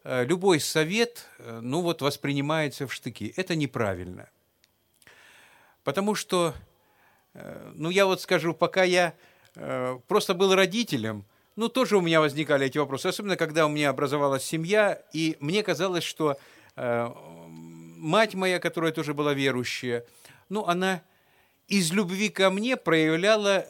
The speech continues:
как мне казалось, э, повышенную активность. Ну, я, в общем-то, старался эти вопросы регулировать мирно,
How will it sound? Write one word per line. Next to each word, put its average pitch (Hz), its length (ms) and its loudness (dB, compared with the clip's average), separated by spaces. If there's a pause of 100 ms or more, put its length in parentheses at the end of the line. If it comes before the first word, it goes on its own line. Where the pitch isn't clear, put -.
(180)
как 180 220 4
мне 156 200 0
казалось, 165 800 -2 (500)
э, 113 640 -4 (160)
повышенную 143 920 4
активность. 95 840 -8 (1120)
Ну, 165 100 -2
я, 196 260 2
в 156 120 -2
общем-то, 127 920 -2
старался 160 640 -2
эти 143 260 -4
вопросы 135 640 0
регулировать 143 720 -4
мирно, 95 640 -6